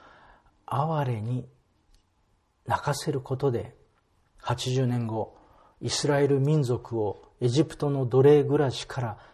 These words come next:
解放させる道具として、モーセを使おうとするご自身の摂理を神秘的に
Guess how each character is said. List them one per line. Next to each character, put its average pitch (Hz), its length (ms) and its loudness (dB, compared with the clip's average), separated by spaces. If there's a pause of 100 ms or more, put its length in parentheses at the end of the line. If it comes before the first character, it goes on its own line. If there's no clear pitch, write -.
(120)
解 143 300 0
放 135 340 -2
さ 131 160 -2
せ 135 160 2
る 120 200 -2
道 151 220 6
具 143 100 -4
と - 140 -8
し - 160 -8
て、 - 240 -12 (440)
モ 143 200 6
ー - 20 -4
セ - 140 -2
を 107 120 0
使 - 420 -4
お 123 80 0
う 120 80 -4
と 113 140 -4
す - 180 -10
る 120 200 -2 (360)
ご 123 100 2
自 131 140 2
身 127 360 -2
の 104 140 -6
摂 - 400 -6
理 120 160 -2
を 131 240 -4 (300)
神 160 360 -2
秘 - 100 -18
的 135 240 -2
に 147 220 -4